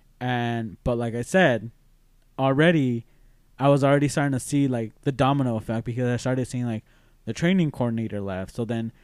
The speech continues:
the assistant training coordinator became the training coordinator, which then they needed an assistant training coordinator, which my friend kinda took over. And I was like, "There's a lot of empty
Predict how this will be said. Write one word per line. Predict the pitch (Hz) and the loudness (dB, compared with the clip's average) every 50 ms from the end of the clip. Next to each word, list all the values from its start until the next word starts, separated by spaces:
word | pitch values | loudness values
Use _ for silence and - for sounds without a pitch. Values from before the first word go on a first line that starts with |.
| _ _ _ | _ _ _
the | - 123 | -6 -4
assistant | 120 - 156 151 - - 147 139 | -4 -2 -2 -4 -2 -2 -4 -4
training | - 147 131 131 127 123 | -4 -4 -4 -4 -6 -6
coordinator | - 127 117 120 120 117 | -6 -6 -4 -4 -4 -4
became | 113 117 - - 117 113 | -6 -8 -8 -8 -10 -8
the | 107 107 | -8 -6
training | - - 156 170 165 151 135 | -2 0 0 2 2 0 0
coordinator, | - 131 123 123 123 117 110 117 117 | 0 -2 -2 -2 -2 -4 -2 -2 -2
which | 117 113 - | -2 -4 -4
then | - 117 113 110 110 - - _ _ _ _ _ - | -6 -6 -6 -6 -8 -10 -14 _ _ _ _ _ -8
they | 120 120 | -6 -4
needed | 120 117 110 110 | -4 -4 -4 -4
an | 107 104 | -6 -6
assistant | 101 101 - - 160 - - - 156 143 139 127 | -8 -8 -4 -4 -4 -4 0 0 0 0 0 -4
training | - - 120 110 110 107 | -8 -8 -6 -6 -6 -6
coordinator, | - - 101 101 104 98 92 95 | -6 -8 -6 -6 -6 -8 -8 -8
which | 95 95 - - | -10 -10 -10 -10
my | 98 95 | -12 -12
friend | - - - 131 139 135 127 | -10 -4 -2 0 0 0 -2
kinda | - 123 113 113 104 | -4 -4 -4 -4 -4
took | - - 107 - - | -4 -6 -6 -6 -6
over. | 101 101 98 104 101 101 - _ _ _ _ _ _ _ _ _ _ _ _ _ _ _ _ - | -8 -6 -4 -4 -4 -4 -6 _ _ _ _ _ _ _ _ _ _ _ _ _ _ _ _ -8
And | - 131 123 | -6 -4 -4
I | 113 | -2
was | 113 113 - - | -4 -6 -6 -6
like, | 113 98 92 98 95 _ _ _ _ _ _ _ _ _ _ _ _ _ _ _ _ _ | -6 -6 -6 -8 -10 _ _ _ _ _ _ _ _ _ _ _ _ _ _ _ _ _
"There's | - 143 202 330 | -2 0 0 0
a | - - - | -2 -4 -4
lot | 277 240 208 | -2 0 0
of | 170 143 - - | 0 -2 -4 -8
empty | - 143 143 143 - - 135 131 127 127 123 117 - | -6 -6 -6 -6 -6 -4 -2 -2 0 0 -2 -4 -6